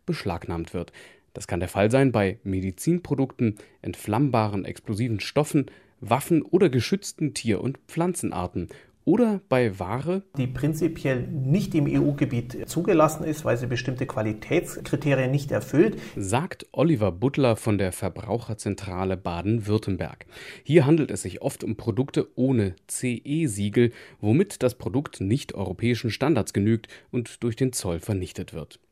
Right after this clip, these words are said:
Speaker 1: Wer gefälschte Markenware bestellt, die oft durch einen ungewöhnlich niedrigen Preis auffällt oder ein Portemonnaie aus Krokodilleder oder auch nur ein unscheinbares Holzbrett aus einer geschützten Baumart, bekommt noch zusätzlich Ärger.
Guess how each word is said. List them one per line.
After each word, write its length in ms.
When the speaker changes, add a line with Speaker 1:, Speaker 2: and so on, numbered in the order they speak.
Speaker 1:
Wer 400
gefälschte 520
Markenware 720
bestellt, 540
die 120
oft 340
durch 180
einen 160
ungewöhnlich 580
niedrigen 400
Preis 340
auffällt 460
oder 200
ein 200
Portemonnaie 540
aus 180
Krokodilleder 840
oder 160
auch 140
nur 100
ein 220
unscheinbares 880
Holzbrett 500
aus 140
einer 160
geschützten 480
Baumart, 480
bekommt 340
noch 160
zusätzlich 720
Ärger. 400